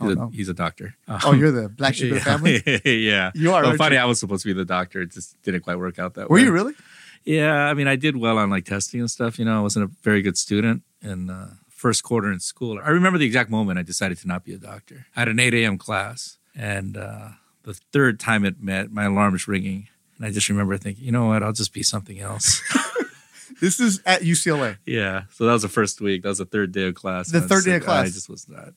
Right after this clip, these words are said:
Speaker 1: Yeah, I wasn't
Speaker 2: Oh,
Speaker 1: feeling that.
Speaker 2: your Japanese mother must be so proud of you.
Speaker 1: Yeah.
Speaker 2: Does she
Speaker 1: But,
Speaker 2: know what
Speaker 1: uh,
Speaker 2: you do?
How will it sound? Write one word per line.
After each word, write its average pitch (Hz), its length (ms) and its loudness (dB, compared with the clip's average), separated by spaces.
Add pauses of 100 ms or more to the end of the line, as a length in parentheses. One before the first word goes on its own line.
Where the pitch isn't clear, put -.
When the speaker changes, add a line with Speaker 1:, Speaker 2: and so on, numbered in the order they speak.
Speaker 1:
Yeah, 135 60 0
I 135 220 2
wasn't 123 220 0
Speaker 2:
Oh, 110 40 -8
Speaker 1:
feeling 110 280 -16
that. 139 120 -10
Speaker 2:
your 147 480 4
Japanese 131 600 0
mother 123 220 0
must 123 340 -8
be 110 120 -12
so - 240 -2
proud 107 280 -6
of 107 100 -10
you. 107 120 -8 (400)
Speaker 1:
Yeah. 120 320 -16 (540)
Speaker 2:
Does 156 120 -2
she 185 80 4
Speaker 1:
But, 180 80 6
Speaker 2:
know 254 60 8
what 320 80 4
Speaker 1:
uh, - 40 0
Speaker 2:
you 220 60 4
do? 156 220 -2